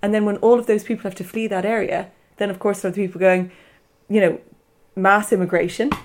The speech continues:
and there are people here, T Ds, saying, How's our own first? Like, the whole thing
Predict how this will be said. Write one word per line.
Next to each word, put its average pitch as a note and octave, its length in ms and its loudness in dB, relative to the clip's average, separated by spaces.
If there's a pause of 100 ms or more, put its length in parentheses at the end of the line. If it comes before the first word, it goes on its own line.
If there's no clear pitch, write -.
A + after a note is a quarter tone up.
and G3+ 100 -4
there G3 60 -2
are F#3+ 40 -4
people F#3+ 280 -4
here, G3+ 400 0 (260)
T A#3 200 -2
Ds, F3 440 -2 (180)
saying, G3 480 0 (280)
How's A#3+ 260 6
our A#3 140 6
own A#3+ 200 6
first? A3+ 560 4 (260)
Like, F#3+ 180 -2
the F#3+ 80 -10
whole A3+ 280 2
thing F#3+ 600 -2